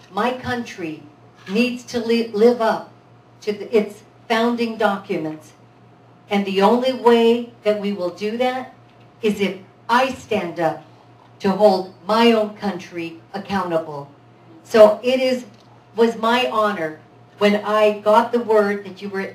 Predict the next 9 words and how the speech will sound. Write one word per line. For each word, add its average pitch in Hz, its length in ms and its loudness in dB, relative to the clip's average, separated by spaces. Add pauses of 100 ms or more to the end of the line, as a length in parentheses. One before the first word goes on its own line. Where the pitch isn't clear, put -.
decided 240 560 2
to 233 120 -8
bestow 226 520 0
this 220 220 -4
award 208 340 -2
on 202 240 -2
me, 170 300 -12 (720)
with 208 200 0
great 240 440 2